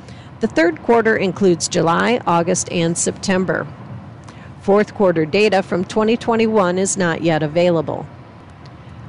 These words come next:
Establishments in Iowa's rural areas typically pay lower wages, pulling down statewide averages. Also affecting statewide averages are the salaries of servers,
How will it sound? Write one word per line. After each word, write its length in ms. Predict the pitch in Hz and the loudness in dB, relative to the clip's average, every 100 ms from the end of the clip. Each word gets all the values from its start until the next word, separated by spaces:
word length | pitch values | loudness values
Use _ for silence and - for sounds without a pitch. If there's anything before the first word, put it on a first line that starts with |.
| - - | -16 -2
Establishments 920 | 240 - 269 330 269 214 202 208 262 | -2 2 2 2 2 0 0 0 2
in 160 | 214 196 | 2 2
Iowa's 600 | - 190 196 190 175 165 | 2 2 4 4 2 0
rural 440 | 190 190 240 220 180 | 0 2 4 4 2
areas 520 | - 165 170 180 208 | 2 4 4 2 0
typically 500 | - 320 349 330 302 | -2 0 0 2 0
pay 360 | - 220 190 190 | 2 2 4 2
lower 360 | 175 165 208 | 2 4 4
wages, 680 | 208 175 156 147 147 139 - - | 2 2 0 -2 -4 -4 -8 -8
pulling 440 | - 190 196 208 208 | 2 4 4 2 2
down 400 | 175 165 165 170 | 2 0 -2 -2
statewide 600 | - 180 165 160 156 156 | 0 0 0 0 0 2
averages. 760 | 180 185 175 - 156 135 - - - - - - - - | 2 0 -2 -2 -2 -2 -6 -12 -18 -20 -20 -20 -20 -2
Also 420 | 185 226 - 214 | 2 4 4 2
affecting 480 | 180 - 175 - 185 | 2 2 0 0 0
statewide 600 | 175 - 180 175 170 165 | 0 2 2 2 2 2
averages 580 | 180 180 190 185 233 240 | 2 2 0 0 0 2
are 140 | 226 | 2
the 100 | 214 | 2
salaries 600 | 233 - 220 220 220 220 226 | 0 2 4 4 2 2 -2
of 100 | - | -2
servers, 840 | - 240 233 196 151 - - | 0 2 2 2 -2 -2 -4